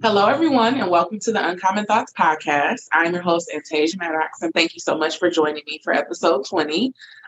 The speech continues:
Um, so let's just get straight into it. So for this week, for the check-in,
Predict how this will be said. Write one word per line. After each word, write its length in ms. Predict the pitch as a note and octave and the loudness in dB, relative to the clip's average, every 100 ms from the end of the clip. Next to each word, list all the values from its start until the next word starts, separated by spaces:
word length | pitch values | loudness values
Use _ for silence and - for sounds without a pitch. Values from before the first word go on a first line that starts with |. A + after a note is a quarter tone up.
| - | 0
Um, 520 | E3 E3 E3 E3 F3 _ _ _ - - | 2 4 2 -2 -6 _ _ _ -18 -6
so 140 | - | 2
let's 100 | F3+ | 2
just 160 | - - | 0 -2
get 140 | F3 | -2
straight 240 | F3 D3+ E3 | 0 0 0
into 340 | D3 - D#3 | 0 -2 0
it. 220 | E3 - | 2 0
So 420 | - F#3+ F3 E3+ E3+ - - _ - | 0 2 4 2 -2 -12 -20 _ -2
for 120 | A3+ | 0
this 260 | A3 D#4+ - | 2 2 0
week, 160 | D4 B3+ | -2 2
for 80 | A3+ | 0
the 100 | G3 | 2
check-in, 720 | - E3+ E3+ D#3+ D#3 D#3 | 0 0 2 2 2 0